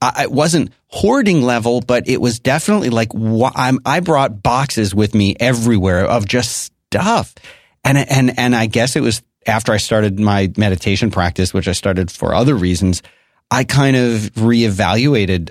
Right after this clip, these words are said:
a lot of that and just went nuts and purged so much stuff. And now, literally, other than clothing,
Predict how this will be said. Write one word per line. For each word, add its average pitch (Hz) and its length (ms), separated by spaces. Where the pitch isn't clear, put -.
a 107 60
lot 104 260
of 131 100
that 92 300
and 107 180
just 104 240
went 107 360
nuts 113 480
and 101 240
purged 123 680
so - 300
much 127 260
stuff. - 560
And 113 220
now, 147 280
literally, 120 600
other 143 240
than 147 240
clothing, 117 680